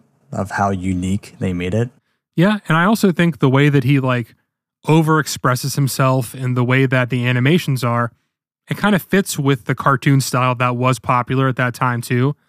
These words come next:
Speaker 2: You know, like Ren and Stimpy, Rocko's Modern Life, the stuff that I was mentioning earlier when we were talking about Pizza Tower, you know?
Speaker 1: Yeah, yeah, yeah. Well, that and just all the things, even the music and stuff, like when you get the, uh,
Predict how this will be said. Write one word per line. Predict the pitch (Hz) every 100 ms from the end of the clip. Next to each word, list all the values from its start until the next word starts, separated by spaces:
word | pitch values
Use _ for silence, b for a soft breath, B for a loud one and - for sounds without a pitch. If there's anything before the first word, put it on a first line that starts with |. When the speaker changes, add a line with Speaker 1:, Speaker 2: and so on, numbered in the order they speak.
| _ _ _
Speaker 2:
You | 202
know, | 139
like | 135 123
Ren | 135 135
and | 131
Stimpy, | - 127 117 123 123
Rocko's | 120 123 120 120
Modern | 123 127 123
Life, | 120 123 - b b
the | 143
stuff | - 135
that | 131
I | 127
was | 127
mentioning | 131 123 131 123
earlier | 123 127 127
when |
we | 127
were | 123
talking | 135 143
about | 127 123
Pizza | - 147 131
Tower, | - 127 135 135
you | 131
know? | 135 151 - _ _ _
Speaker 1:
Yeah, | 110 98 90 90
yeah, | 92 95
yeah. | - 98 101 - _ -
Well, | 135
that | 165 180
and | 135 117 113
just | 120 131 _ -
all | 107 143
the | 131
things, | 113 117 110 -
even | 123 123 95
the | 90
music | 95 135 131 127
and | 123 113
stuff, | 120 -
like | 104 101
when | 104
you | 101
get | 107 107 -
the, | 101 95
uh, | 87 85 87